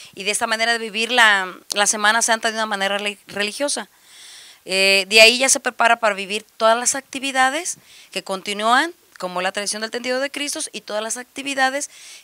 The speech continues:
que también algunas son participativas, este, dentro de la iglesia, que el párroco de la localidad organiza.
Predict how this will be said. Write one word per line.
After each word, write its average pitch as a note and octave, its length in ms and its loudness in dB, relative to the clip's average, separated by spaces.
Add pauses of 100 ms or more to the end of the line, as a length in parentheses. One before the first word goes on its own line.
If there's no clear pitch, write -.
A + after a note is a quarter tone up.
que F#3+ 100 -8
también F#3 340 -4
algunas G#3+ 360 -4
son G#3+ 180 -8
participativas, B3 1000 -6 (400)
este, F3 500 0
dentro G3 300 -4
de B3 100 -2
la C4 120 0
iglesia, C4 500 -2 (180)
que E3+ 220 -6
el E3 320 -4
párroco F3+ 400 0
de G#3+ 160 2
la F3 320 2
localidad A3 600 -2
organiza. A3 520 -2